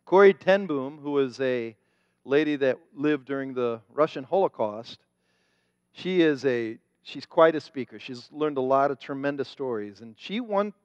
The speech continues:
once told the story of this vision she was given about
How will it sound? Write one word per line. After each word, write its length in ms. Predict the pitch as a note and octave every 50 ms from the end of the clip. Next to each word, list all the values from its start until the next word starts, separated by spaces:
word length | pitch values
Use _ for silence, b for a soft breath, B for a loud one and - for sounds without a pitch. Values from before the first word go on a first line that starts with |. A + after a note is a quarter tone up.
| _ -
once 280 | F3 E3+ F3 - -
told 260 | - - F3+ D#3+ D3+
the 80 | D3 C#3
story 460 | - - - D#3 D3 C#3+ C#3+ C#3+ C#3
of 160 | C3+ B2 A2+ _ _ _ _ _ _ _ _ _ _ _
this 160 | C#3+ C#3+ C#3
vision 400 | - C3 D#3+ F3 F3 E3 E3+ D#3
she 160 | C#3 - D3+ D3
was 120 | C3 B2
given 260 | - D3 C#3+ C#3 C#3
about 360 | C3+ B2 C3+ B2+ B2 A#2 -